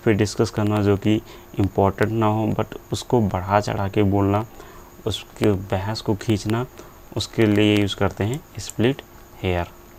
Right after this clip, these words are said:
नेक्स्ट, stand in a good stead mean to be helpful, to be helpful in need, मतलब किसी की मदद करना, किसी, आ, आवश्यकता अनुसार किसी की सहायता करना,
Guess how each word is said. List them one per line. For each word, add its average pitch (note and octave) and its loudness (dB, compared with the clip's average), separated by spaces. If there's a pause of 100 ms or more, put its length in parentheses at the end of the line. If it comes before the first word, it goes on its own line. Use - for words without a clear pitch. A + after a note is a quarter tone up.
(440)
नेक्स्ट, A#2 -2
stand C3 0
in B2+ 0
a B2 2
good A#2+ 2 (540)
stead A2+ 2
mean A2+ 4 (100)
to A2+ 6
be A#2 4 (400)
helpful, A#2 0 (720)
to C3+ 6
be C#3+ 6 (100)
helpful C3 2 (180)
in A#2 4
need, G2 2 (360)
मतलब A2+ 2
किसी - -4
की C3 0
मदद G2 2
करना, G2 -6
किसी, G#2+ -2 (600)
आ, G2+ 2
आवश्यकता G2+ -2
अनुसार G#2+ -2
किसी G#2 -4
की A2 -4
सहायता F#2 -4
करना, G2 -2